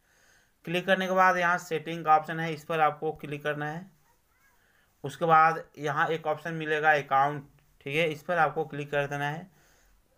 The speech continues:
क्लिक करने के बाद इस तरह का जो इंटरफेस आपको देखने को मिल जाएगा, यहाँ पर लिखा है चेंज नंबर,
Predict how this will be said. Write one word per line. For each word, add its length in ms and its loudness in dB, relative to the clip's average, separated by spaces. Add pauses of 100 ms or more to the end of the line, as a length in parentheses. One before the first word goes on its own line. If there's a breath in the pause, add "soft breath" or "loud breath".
(180)
क्लिक 180 -4
करने 220 2
के 80 0
बाद 320 6 (280)
इस 120 -10
तरह 140 2
का 120 0
जो 100 -2
इंटरफेस 480 -6
आपको 260 2
देखने 300 -8
को 80 -10
मिल 180 -6
जाएगा, 320 2
यहाँ 340 0
पर 120 -4
लिखा 200 -6
है 120 0
चेंज 440 -6
नंबर, 440 -2